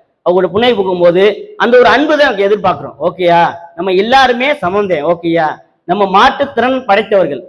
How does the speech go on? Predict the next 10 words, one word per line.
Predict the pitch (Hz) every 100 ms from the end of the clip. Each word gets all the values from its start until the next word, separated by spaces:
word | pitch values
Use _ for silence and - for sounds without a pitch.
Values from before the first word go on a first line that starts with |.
| _
அதனால | 151 170 185 202 208 202 - -
நம்ம | 175 185
மத்தவங்களுக்கு | 180 180 247 240 190
யாருக்கும் | 190 196 220 214 226 202 -
சலிச்சவு | 190 220 233 226
கிடையாது. | 170 156 147 139
ஓகேயா? | 147 170 175 175 170 147 - -
அவர்களுக்கு | 170 214 254 247 247 233 220 - - _
எவ்வளவு | 202 214 277 285 285
முடியுமோ | 214 226 214 214